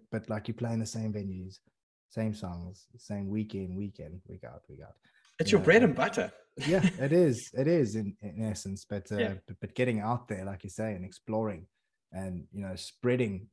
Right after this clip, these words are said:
Speaker 1: the music is essentially what we're all about. I mean, I, I don't know if,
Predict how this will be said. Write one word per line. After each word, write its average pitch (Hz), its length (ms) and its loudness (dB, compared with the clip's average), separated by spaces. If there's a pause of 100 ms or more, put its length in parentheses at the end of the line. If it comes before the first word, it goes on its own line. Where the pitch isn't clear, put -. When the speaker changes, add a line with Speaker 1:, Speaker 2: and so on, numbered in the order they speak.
Speaker 1:
the - 60 -12
music 170 480 -8
is 196 160 -8
essentially 135 420 -2
what 98 220 -4
we're 95 180 -6
all 87 120 -8
about. 95 400 -6
I 92 40 -8
mean, 92 120 -8
I, 92 100 -6 (100)
I 95 160 -10
don't 101 120 -4
know 92 260 -6
if, 87 140 -10